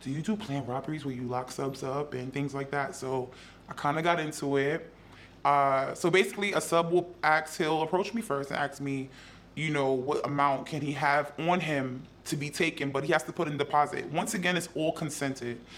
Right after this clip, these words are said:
It's nothing that I just say, "Yo, you gonna put this amount of punk, I'ma rob you and this is what's happening." It's not what happens. It's definitely a consent. It's written out. We talk about the amount that's being given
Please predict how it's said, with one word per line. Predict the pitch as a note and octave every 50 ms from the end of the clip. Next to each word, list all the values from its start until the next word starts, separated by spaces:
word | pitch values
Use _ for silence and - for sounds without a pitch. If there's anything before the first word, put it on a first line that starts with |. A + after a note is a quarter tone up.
| - - - -
It's | C3 -
nothing | D3 D3 D3+ D3+ D3+ - E3+
that | E3 D#3 D3+
I | D#3 D#3
just | D3+ D#3 D3+ D3+ -
say, | D#3 C#3+ C#3 C3+ C3
"Yo, | C3 D3+ D3 C3+ B2 A#2 - - A#2
you | C#3 F3
gonna | - E3 D#3+
put | - D3+ -
this | - - C3+
amount | C3 B2+ C3
of | B2
punk, | - D#3+ - - -
I'ma | C3+ C3+ A#2 A2+ A#2
rob | C#3 C#3 C#3 D3 C#3+ D3+
you | D3 D3 C#3+
and | C3+ B2+ A#2+
this | D3 C#3 -
is | B2 A#2+
what's | B2+ B2+ -
happening." | C3 C3 - - C3 A#2+ - - - - - - - -
It's | - - -
not | D#3 D3+ C#3+ C#3+ D3
what | D#3 D#3
happens. | D3 C3+ C3 B2+ - B2+ B2 B2 B2+ -
It's | - B2+
definitely | A#2 C3+ C#3 C#3+ - E3+ E3+
a | E3+
consent. | E3 G3+ G3+ G3 - D3 C#3 C#3 D3 - - - - - - - - -
It's | - C#3+ C#3 - C#3
written | C3+ D#3 - F3 D#3+
out. | C#3+ C3+ C3 C3 C3+ - - - - - - -
We | D3+
talk | - - F3+ E3+ G#3
about | - D#3 D3+ D#3
the | D3+ D3+
amount | C#3+ C#3 C#3 C#3+ D3+ F3 F#3 -
that's | D#3+ D3+ -
being | - D#3 C#3+ C#3 C#3
given | C3+ C#3+ D#3 D#3+ D#3 F3+ F3+ G3 A3 G#3